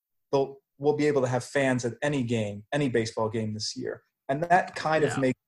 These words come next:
Speaker 1: the idea of a neutral site World Series okay for me, just in this case, because there's not gonna be fans at the stadium anyway. So I don't think it would necessarily hurt to have those neutral site games. Um,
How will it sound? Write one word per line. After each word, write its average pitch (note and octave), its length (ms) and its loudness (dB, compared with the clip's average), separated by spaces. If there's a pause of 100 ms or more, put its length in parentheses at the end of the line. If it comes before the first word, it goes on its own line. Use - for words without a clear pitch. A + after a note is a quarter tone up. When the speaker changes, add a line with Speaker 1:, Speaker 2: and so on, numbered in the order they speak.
Speaker 1:
the C3 120 2
idea B2+ 400 2
of B2+ 160 -2
a A#2+ 60 0
neutral B2+ 340 0
site A#2+ 320 0
World A#2 260 -2
Series B2 640 -4
okay - 460 -2
for - 220 -6
me, F#3 340 0
just C3 340 0
in C3+ 120 -2
this C#3+ 180 -2
case, - 720 -2 (260)
because C3 280 -2
there's C3+ 160 0
not C#3+ 220 4
gonna C3 160 0
be C3 460 0 (240)
fans C3+ 420 0 (100)
at A#2+ 200 0
the A#2 60 -4
stadium B2 540 -2 (180)
anyway. F#3 720 0 (320)
So - 500 0
I C3+ 120 2
don't C3+ 200 0
think C3 220 -2
it C3 100 -4
would B2+ 180 -4 (300)
necessarily B2 600 2
hurt B2 300 2
to B2+ 80 -6
have B2 300 2
those A#2+ 220 -6
neutral B2+ 300 -8
site B2 320 -4
games. B2 480 -4 (260)
Um, A#2+ 460 0